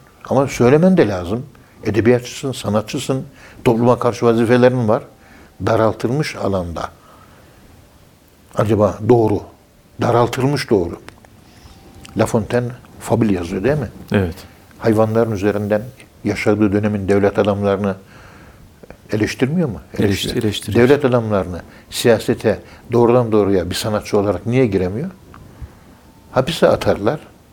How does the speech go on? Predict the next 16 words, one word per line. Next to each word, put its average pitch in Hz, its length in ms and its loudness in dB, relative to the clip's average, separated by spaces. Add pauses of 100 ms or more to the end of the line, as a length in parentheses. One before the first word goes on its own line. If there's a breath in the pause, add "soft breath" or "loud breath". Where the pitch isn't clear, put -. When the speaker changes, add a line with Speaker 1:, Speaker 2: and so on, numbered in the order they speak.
(120)
Speaker 2:
Tabii. 98 180 0
Speaker 1:
Başına 123 360 4
bela 127 240 6
gelir. 117 340 0 (460 loud breath)
Korktuğu 180 400 0
için 175 400 -2 (440 loud breath)
işte 151 300 0
tilki 175 400 2
dedi 160 220 6
ki, - 300 -4
tilki 139 320 2
aslında 135 340 2
siyasetçidir. 110 880 0 (540 loud breath)
Kurt - 260 0
da 107 180 0 (420 loud breath)
hırs - 420 0